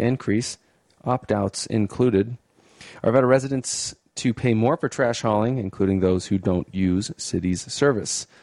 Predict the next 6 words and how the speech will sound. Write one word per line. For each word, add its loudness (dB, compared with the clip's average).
By 0
Lillian 2
Fuglet 0
and -2
Ryan -2
Dunn, 0